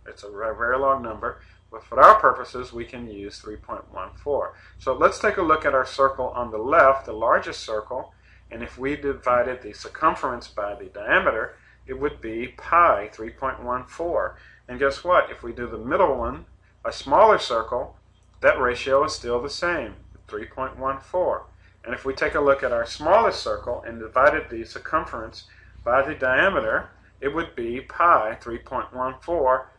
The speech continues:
So no matter how large or small our circle is, pi is always the same. It's a constant. And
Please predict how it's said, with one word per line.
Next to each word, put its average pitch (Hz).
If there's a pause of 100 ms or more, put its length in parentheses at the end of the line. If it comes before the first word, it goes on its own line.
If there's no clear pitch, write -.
(200)
So 131
no 131
matter 143
how 170
large 185
or 165
small 160
our 135
circle 170 (180)
is, - (420)
pi 143
is 120
always 120
the 110
same. 101
It's 98
a 107
constant. - (1700)
And 131